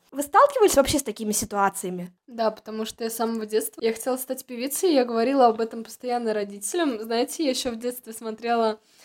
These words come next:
Speaker 2: а, сериал «Ханна Монтана». Я просто мечтала стать певицей, в общем, все дела.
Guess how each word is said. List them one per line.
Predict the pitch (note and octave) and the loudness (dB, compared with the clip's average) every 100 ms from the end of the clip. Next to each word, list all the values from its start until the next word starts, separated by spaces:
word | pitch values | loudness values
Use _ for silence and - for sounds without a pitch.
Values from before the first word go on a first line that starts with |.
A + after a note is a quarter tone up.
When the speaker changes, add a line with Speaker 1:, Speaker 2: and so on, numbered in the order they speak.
| _ _ | _ _
Speaker 2:
а, | - A3 | -12 -8
сериал | - C4 A#3 C4+ | -4 4 8 6
«Ханна | - C#4 A#3+ | 6 0 0
Монтана». | A#3 A#3 A#3 A#3 F#4 F4+ B3+ - - | 2 0 2 2 6 6 4 0 4
Я | B3 | 4
просто | B3 C#4+ B3 C4+ | 4 0 0 -2
мечтала | B3+ A#3+ C4 A#3+ | -2 -2 -2 -2
стать | A3+ A#3 G3+ | -2 -8 -20
певицей, | - G#3 G#3 E4 - G4 | -20 -18 -14 -14 -10 -6
в | D4 | -6
общем, | B3+ - A#3 | -6 -8 -12
все | - A#3+ | -10 -10
дела. | G#3 G3+ F#3+ A#3+ | -6 -2 0 0